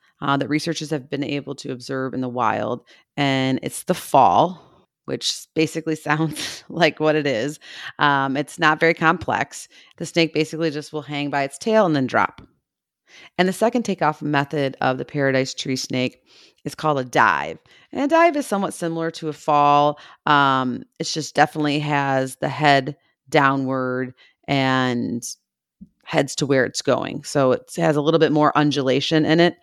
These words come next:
than basically just a, like, drop fall. But the most common takeoff of the paradise tree snake is called a jump. And this is the one you usually see on videos or, uh, if you YouTube it,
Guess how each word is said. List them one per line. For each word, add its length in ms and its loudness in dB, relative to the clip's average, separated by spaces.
than 160 2
basically 440 0
just 240 -4
a, 80 0
like, 240 -2
drop 320 0
fall. 320 -8
But 140 0
the 60 0
most 560 4
common 640 4
takeoff 640 2
of 100 -6
the 60 -16
paradise 400 -2
tree 200 -6
snake 480 -8
is 140 -10
called 480 4
a 200 -2
jump. 440 -4
And 120 2
this 140 0
is 140 -4
the 80 6
one 220 4
you 120 2
usually 440 2
see 220 -2
on 160 2
videos 640 -2
or, 240 0
uh, 220 2
if 120 -6
you 140 -2
YouTube 480 0
it, 180 2